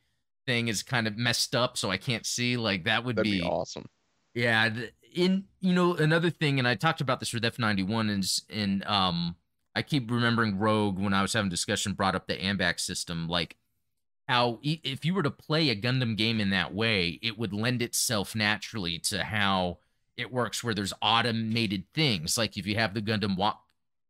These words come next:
Speaker 1: towards the weapon, it will automatically pick it up and stuff like that. Like, you could play a game where you don't have to worry about little things like that, but still control, um, the mobile suit.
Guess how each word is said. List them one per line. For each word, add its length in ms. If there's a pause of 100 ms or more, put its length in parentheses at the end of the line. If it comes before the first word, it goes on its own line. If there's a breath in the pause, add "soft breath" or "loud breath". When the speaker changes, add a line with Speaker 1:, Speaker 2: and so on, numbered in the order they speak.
(100)
Speaker 1:
towards 500 (280 soft breath)
the 80
weapon, 640
it 180
will 220 (200)
automatically 680
pick 240
it 100
up 260
and 120
stuff 280
like 180
that. 300
Like, 180 (520)
you 120
could 140
play 160
a 60
game 260
where 60
you 60
don't 80
have 100
to 80
worry 180
about 220
little 180
things 340
like 220
that, 260 (120)
but 120
still 220
control, 600 (1000)
um, 300 (420)
the 80
mobile 200
suit. 260